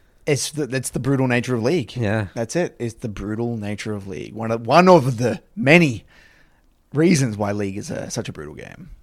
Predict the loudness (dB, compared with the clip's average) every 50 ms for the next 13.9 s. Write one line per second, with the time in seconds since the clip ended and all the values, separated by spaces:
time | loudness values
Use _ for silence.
0 | _ _ _ -20 -20 -20 -20 -20 -20 -6 -4 -4 -2 0 0 0 2 2 2 2
1 | 0 0 -2 -4 -4 -2 -2 -2 0 0 0 0 -2 -4 -4 -4 -6 -4 -2 -2
2 | 0 0 0 -2 -4 -10 -12 -10 -10 -10 -10 -8 -6 -4 -4 -2 -2 -4 -4 -6
3 | -10 -12 -14 -12 -10 -6 -4 -2 -2 -2 -2 -4 -6 -8 -10 -12 -12 -12 -12 -14
4 | -16 -18 -20 -20 -4 -2 -2 -2 -2 _ _ _ _ _ _ _ _ -14 -6 -2
5 | -2 -2 -2 -2 0 0 0 0 0 -2 -4 -4 -8 -8 -10 -12 -12 -12 -10 -6
6 | -2 -2 -2 -2 -4 -8 -8 -4 -2 -2 -2 -2 -4 -4 -4 -4 -4 -6 -6 -8
7 | -8 -8 -8 -10 -14 -16 -16 -16 -14 -12 -12 -8 -8 -8 -8 -8 -8 -10 -10 -10
8 | -8 -8 -4 -4 -4 -4 -4 -8 -12 -16 -8 -4 -4 -2 0 0 0 -2 -4 -6
9 | _ -12 -12 -10 -10 -10 -8 -6 -4 -4 -4 -4 -4 -6 -8 -10 -8 -4 0 0
10 | 2 2 2 0 -2 -2 -6 -4 -2 0 2 0 0 0 0 -2 -2 0 -2 -6
11 | -6 -4 -4 -4 -2 -2 -2 0 -2 -2 -4 -4 -4 -4 -4 -2 -4 -6 -6 -4
12 | -4 -4 -4 -4 -6 -10 -10 -12 -14 _ -20 -20 -20 -20 _ _ -2 0 0 0
13 | 0 -2 -2 0 -2 -2 -2 -2 -4 -4 -4 -4 -6 -6 -6 -6 -6 -8